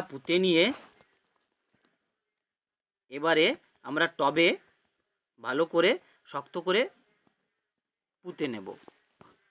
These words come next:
দেখো বন্ধুরা, এবারে কি হয়। এইরকম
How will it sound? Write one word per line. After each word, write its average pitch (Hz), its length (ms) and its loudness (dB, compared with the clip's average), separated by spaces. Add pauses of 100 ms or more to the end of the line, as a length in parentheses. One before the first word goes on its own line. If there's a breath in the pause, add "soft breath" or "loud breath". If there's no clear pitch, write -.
(1800)
দেখো 123 360 -4
বন্ধুরা, 185 300 4 (200)
এবারে 135 320 0
কি 110 160 -14
হয়। - 180 -18 (1200)
এইরকম 143 280 -6